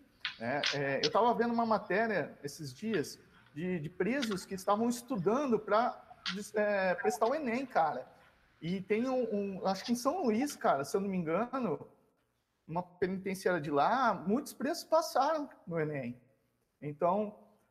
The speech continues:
tá tendo aí, né, uma, uma tentativa de reabilitação. Algumas ongs estão trabalhando também com detentos, enfim. É, eu acho que não tem como a gente não pensar em penas alternativas, né? A gente tem que voltar a trazer à tona a, a verdadeira função, né, de,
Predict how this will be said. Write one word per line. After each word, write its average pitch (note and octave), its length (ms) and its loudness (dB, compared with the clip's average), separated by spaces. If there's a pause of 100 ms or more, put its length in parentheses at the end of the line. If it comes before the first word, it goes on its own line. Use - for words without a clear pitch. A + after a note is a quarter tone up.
(160)
tá E3+ 100 2
tendo C4 340 -2
aí, G#3+ 180 4
né, F#3 140 4
uma, D#3 440 2
uma D3 380 0
tentativa F3 520 0
de D#3+ 100 -4
reabilitação. D3+ 840 0
Algumas E3+ 460 2
ongs F#3 420 2
estão F3 260 -4
trabalhando D#3+ 640 0
também C#3+ 360 -4
com C3+ 200 -8
detentos, C3 720 -4
enfim. D3+ 420 -8 (640)
É, A#2 460 -6
eu D#3 160 4
acho A#3 260 2
que A3+ 80 -6
não A#3+ 160 0
tem C4+ 180 -2
como A4 220 -2
a C4+ 40 2
gente A#3+ 280 2
não A3 160 4
pensar G#3 400 6
em D3 60 2
penas D3+ 480 -6
alternativas, C#3+ 800 2
né? E3 200 -2 (560)
A - 20 -4
gente E3+ 280 -4
tem G#3 120 0
que A#3+ 320 -4
voltar A#3 640 4
a F#3+ 220 4
trazer F#3+ 600 2
à F3 200 4
tona A#3 440 -2
a, D#3 420 2
a D3 60 0
verdadeira G3+ 440 4
função, C4+ 600 -2
né, D4 320 0
de, D3+ 400 0